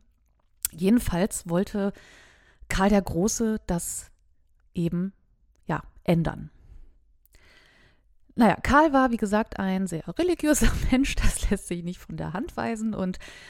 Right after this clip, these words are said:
äh, wie gesagt, er sah eben seine Aufgabe darin, das Christentum zu verbreiten, christliche Einheit zu schaffen und so weiter und, äh, Heidentum geht gar nicht, das ist nicht akzeptabel und in seinem Reich hat da nichts Heidnisches mehr zu sein.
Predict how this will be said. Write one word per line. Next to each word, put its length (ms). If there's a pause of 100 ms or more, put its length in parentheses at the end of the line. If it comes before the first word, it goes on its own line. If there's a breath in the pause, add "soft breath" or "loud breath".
(320 loud breath)
äh, 320
wie 100
gesagt, 340
er 100
sah 180
eben 200
seine 220
Aufgabe 440
darin, 240
das 160
Christentum 560
zu 140
verbreiten, 640
christliche 580
Einheit 440
zu 120
schaffen 560
und 180
so 140
weiter 520
und, 320
äh, 220
Heidentum 480
geht 160
gar 200
nicht, 200
das 140
ist 160
nicht 160
akzeptabel 720
und 180
in 120
seinem 260
Reich 340
hat 120
da 80
nichts 280
Heidnisches 520
mehr 180
zu 140
sein. 320